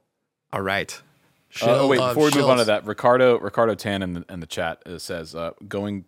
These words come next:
Speaker 2: to Nashville for the first time in November, taking notes. Any other Nashville recommendations we have?" I mean, Carter Vintage Drink, um,
Speaker 1: I mean, you
Speaker 2: Gruen,
Speaker 1: can,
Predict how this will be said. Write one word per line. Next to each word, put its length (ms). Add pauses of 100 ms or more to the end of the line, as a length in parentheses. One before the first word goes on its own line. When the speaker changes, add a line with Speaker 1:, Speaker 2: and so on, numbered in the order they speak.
(120)
Speaker 2:
to 360
Nashville 380
for 120
the 60
first 240
time 160
in 100
November, 460
taking 320
notes. 240
Any 220
other 540 (160)
Nashville 440
recommendations 680
we 80
have?" 160
I 40
mean, 180
Carter 280
Vintage 400
Drink, 360 (580)
um, 520 (200)
Speaker 1:
I 60
mean, 120
you 120
Speaker 2:
Gruen, 120
Speaker 1:
can, 220